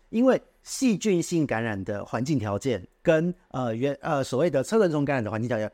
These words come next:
Speaker 2: 会有一点落差，
Speaker 1: 对。
Speaker 2: 所以我这边可以依照你的照顾方式加上你的影片或照片，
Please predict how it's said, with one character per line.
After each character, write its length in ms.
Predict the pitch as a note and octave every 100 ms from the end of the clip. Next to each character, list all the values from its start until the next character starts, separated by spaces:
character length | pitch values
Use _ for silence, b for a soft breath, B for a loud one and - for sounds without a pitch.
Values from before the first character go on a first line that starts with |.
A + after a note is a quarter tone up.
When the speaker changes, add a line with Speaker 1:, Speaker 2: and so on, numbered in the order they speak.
| _
Speaker 2:
会 180 | - A3
有 180 | A2+ A2+
一 80 |
点 180 | C3+ A#2
落 200 | A2+ A2+
差， 280 | - G2+ F#2+ - -
Speaker 1:
对。 160 | - A#2+
Speaker 2:
所 100 | A#3
以 220 | A3+ C#3+ -
我 300 | D3 C3 B2
这 200 | - A#3+
边 220 | F#3 G#3
可 140 | G#3
以 100 | E3+
依 160 | B2 D#3
照 240 | D#3 D#3+
你 180 | C#3 C#3+
的 140 | A#2 A#2
照 160 | E3
顾 180 | D3+ D#3
方 200 | C3+ C#3+
式 100 | C#3+
加 220 | A#2+ C3+
上 200 | C3+ C3+
你 160 | A#2+ A2+
的 160 | A#2+
影 240 | B2 A2+ G2
片 200 | C3+ A#2+
或 160 | C3 A#2+
照 220 | C#3+ A2
片， 260 | C#3 B2+